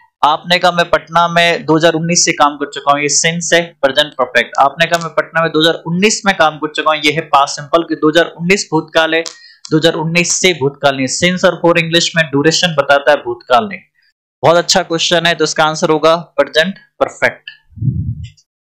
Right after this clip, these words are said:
The Mughals dash the battle of Panipat की भी घटना है, पर ये past की घटना है।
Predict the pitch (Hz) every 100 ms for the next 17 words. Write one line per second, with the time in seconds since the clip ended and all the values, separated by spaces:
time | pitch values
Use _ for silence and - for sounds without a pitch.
0 | _ - - - - - _ - 156 165
1 | 196 202 - 170 180 180 - - - -
2 | - - - 147 151 151 170 165 - 135
3 | 123 117 110 - - - 202 220 196 175
4 | 180 190 190 180 180 185 156 156 - 143
5 | 131 - 117 98